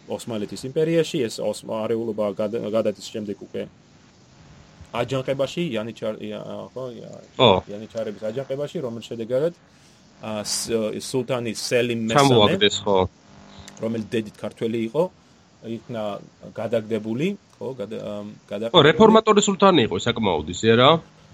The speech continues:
Speaker 1: ძალიან, ხო, იმ, და რეფორმული,
Speaker 2: ცდილობდა,
Speaker 1: ხო,
Speaker 2: რაღაც
Speaker 1: რე-,
Speaker 2: შეეცვალა,
Speaker 1: რეფორმების
Speaker 2: ბევრ რაღაცას, ხო.
Speaker 1: გამტარებელი და ძალიან განათლებული, ო, სხვა შორის, ფ-, ფრანკოფილი, ხო,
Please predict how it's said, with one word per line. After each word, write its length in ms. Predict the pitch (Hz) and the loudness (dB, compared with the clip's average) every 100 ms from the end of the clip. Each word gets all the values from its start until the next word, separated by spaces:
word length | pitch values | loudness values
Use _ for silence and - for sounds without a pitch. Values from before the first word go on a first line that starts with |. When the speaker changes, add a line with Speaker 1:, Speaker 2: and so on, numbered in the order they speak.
| - | -10
Speaker 1:
ძალიან, 300 | - 175 254 196 | -2 0 0 6
ხო, 140 | 269 269 | 8 6
იმ, 240 | 156 151 143 127 117 117 110 107 - _ _ _ | 4 -2 -4 -8 -10 -10 -10 -12 -16 _ _ _
და 80 | 117 | -4
რეფორმული, 220 | 110 135 | 0 2
Speaker 2:
ცდილობდა, 440 | 156 214 170 143 120 | 8 10 10 6 4
Speaker 1:
ხო, 100 | 120 | 6
Speaker 2:
რაღაც 240 | 127 127 | 10 10
Speaker 1:
რე-, 80 | 131 | 8
Speaker 2:
შეეცვალა, 440 | 135 143 139 123 - | 8 8 8 4 4
Speaker 1:
რეფორმების 280 | 90 90 | 6 2
Speaker 2:
ბევრ 160 | 90 104 | 4 2
რაღაცას, 240 | 104 95 | 2 0
ხო. 120 | 87 120 | 0 0
Speaker 1:
გამტარებელი 680 | 120 127 127 123 123 120 120 | -4 -2 0 0 -2 -4 -4
და 120 | 151 | -4
ძალიან 300 | 147 117 120 | -4 -4 -6
განათლებული, 760 | 110 107 113 - 113 117 113 135 147 | -6 -6 -6 -6 -8 -6 -8 -6 -8
ო, 160 | 107 104 101 _ _ _ | -8 -10 -12 _ _ _
სხვა 180 | _ 135 | _ -4
შორის, 300 | 131 156 127 | -2 -6 -6
ფ-, 280 | - 113 104 | -8 -8 -8
ფრანკოფილი, 680 | - 120 120 117 - 110 139 | -6 -8 -6 -6 -6 -6 -8
ხო, 200 | 156 117 | -10 -12